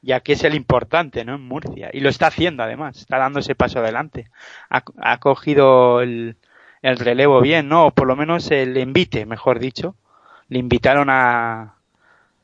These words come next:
a Murcia a, a ser el jugador eh, clave, ¿no? Para, para su equipo y, y lo está haciendo y bien, además.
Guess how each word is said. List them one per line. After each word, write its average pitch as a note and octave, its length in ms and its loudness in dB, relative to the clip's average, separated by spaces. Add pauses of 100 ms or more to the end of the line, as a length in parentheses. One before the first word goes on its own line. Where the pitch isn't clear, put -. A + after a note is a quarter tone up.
(140)
a B2 160 -6
Murcia C3 540 2 (140)
a, A2+ 340 -2
a A#2 60 -10
ser C3 360 2 (260)
el A2+ 280 -8
jugador B2+ 880 4 (920)
eh, A2+ 180 -6
clave, D3+ 360 2
¿no? F#3+ 260 -10
Para, A2 680 -4 (120)
para A#2+ 200 0
su - 140 0
equipo F#3+ 480 0
y, A2+ 340 -6
y C3 100 -4
lo C3+ 100 4
está D3 180 0
haciendo D3 340 -4
y A#2 60 -6
bien, C3+ 180 -6
además. A#2 440 -10